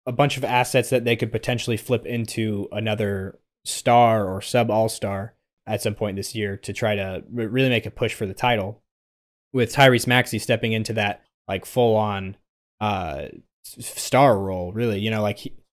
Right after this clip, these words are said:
I th-, something that I love about Tyrese Maxey is he, he just kind of has, this is, I'm stealing this from the, uh, D N V R guys, uh, their podcast, but they, they were saying that how Tyrese Maxey has Jokic energy,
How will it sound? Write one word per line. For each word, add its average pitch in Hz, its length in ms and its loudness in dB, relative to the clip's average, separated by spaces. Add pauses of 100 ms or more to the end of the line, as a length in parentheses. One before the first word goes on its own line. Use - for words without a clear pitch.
(200)
I 135 140 6
th-, - 220 -10 (240)
something 208 240 6
that 202 100 8
I 139 60 8
love 135 180 8
about 135 220 4
Tyrese 135 300 4
Maxey 123 360 2
is 117 280 0
he, 151 520 0
he - 180 0
just 175 220 2
kind 156 260 4
of 143 120 2
has, 135 240 6
this 135 260 0
is, 135 260 -4
I'm 139 140 2
stealing 123 300 2
this 123 140 -2
from 113 360 0
the, 104 380 -2 (480)
uh, 101 180 0
D 107 180 0
N 120 120 2
V 107 140 2
R 110 120 2
guys, 123 320 2 (540)
uh, 101 300 -2 (320)
their 113 160 0
podcast, 123 600 0
but 117 280 -2
they, 117 400 2 (440)
they 120 100 2
were 117 100 0
saying 117 240 0
that 110 100 0
how 113 140 2
Tyrese 120 420 0
Maxey 113 380 -2
has 107 340 -2
Jokic 104 420 -2
energy, 127 640 -2